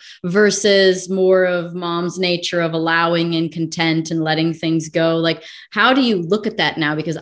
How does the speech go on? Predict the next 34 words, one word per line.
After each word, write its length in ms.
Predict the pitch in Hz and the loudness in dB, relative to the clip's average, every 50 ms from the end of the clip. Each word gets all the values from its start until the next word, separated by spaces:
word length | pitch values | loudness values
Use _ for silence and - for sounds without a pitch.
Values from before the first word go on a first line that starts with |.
| - | -2
I 160 | - 190 233 226 | 0 2 2 2
find 300 | 226 220 196 190 185 170 | 2 0 0 0 0 -2
this 120 | 165 170 | -4 -6
to 80 | - 156 | -6 -8
be 100 | 156 147 | -6 -2
very 240 | 160 160 156 156 | -2 0 0 0
hard. 400 | 160 156 160 165 90 87 87 - | -2 -2 -4 -4 -4 -4 -6 -4
Like, 160 | - 160 156 160 | -2 -2 -2 0
what 340 | 170 165 180 214 220 220 | 0 2 4 4 4 4
do 160 | 208 247 233 220 | 2 0 2 2
I, 140 | 208 196 | 2 0
f-, 260 | 185 185 - - - - | 0 -4 -6 -14 -16 -12
what 340 | 185 185 185 208 247 254 254 | -8 -4 -2 -2 -2 -2 -4
do 120 | 247 240 208 | -4 -4 -2
I 280 | 175 160 160 156 - _ - | -2 -2 -4 -6 -10 _ -6
effort 500 | 175 190 190 - - 208 190 175 - - - | -4 -4 -4 -6 -2 -2 -2 -2 -2 -4 -2
for? 200 | - 175 160 156 | 0 0 2 2
And 360 | - - 185 180 180 175 175 175 | 0 0 0 0 2 2 2 2
knowing 560 | 180 185 208 226 226 214 185 165 156 156 147 | 2 4 4 2 2 2 0 0 0 -2 -2
that 280 | 170 165 160 156 156 - - - - _ - 185 170 | -2 -2 -2 -2 -6 -12 -20 -20 -20 _ -14 -12 -8
growth 480 | 165 180 180 202 202 202 196 202 - | -4 2 4 6 6 6 4 2 -6
comes 420 | - - 202 202 220 226 220 208 - | -8 -4 -2 0 2 2 2 0 -2
from 360 | - - 190 175 165 156 160 - | -4 -2 0 0 0 0 -2 -2
effort 400 | 160 156 156 - 160 156 151 - | -4 -4 -2 -4 -6 -6 -4 -2
and 160 | 151 156 151 | -4 -4 -4
struggle. 600 | - - - 156 139 135 - - 139 156 170 - | -4 -4 -2 -2 -2 -2 -2 -4 -6 -6 -6 -4
I 40 | 175 | -2
mean, 180 | 180 175 175 - | 0 0 0 0
I, 340 | 160 175 196 196 156 - - - | 0 2 2 2 0 -2 -8 -4
I 80 | - 214 | -2 -2
do 320 | 196 165 156 202 220 208 | -2 -2 2 2 4 4
believe 360 | 160 170 165 170 170 151 139 | 4 2 2 2 0 0 0
that 260 | 160 151 139 143 - | -2 -2 -2 -4 -6
too, 400 | - - 294 233 156 147 - - | -4 0 0 2 2 0 -2 -8